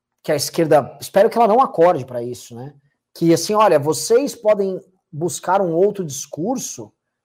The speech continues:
muito diferente desse discurso sectário da lacração, que é um discurso que é popular,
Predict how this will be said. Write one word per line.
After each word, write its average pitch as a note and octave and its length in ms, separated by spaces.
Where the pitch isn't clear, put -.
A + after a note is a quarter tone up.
muito A3 280
diferente E3 360
desse - 160
discurso C#3+ 400
sectário C#3+ 440
da C#3+ 100
lacração, C#3 680
que - 100
é F#3 40
um F#3 40
discurso - 420
que - 80
é A3 120
popular, A3+ 760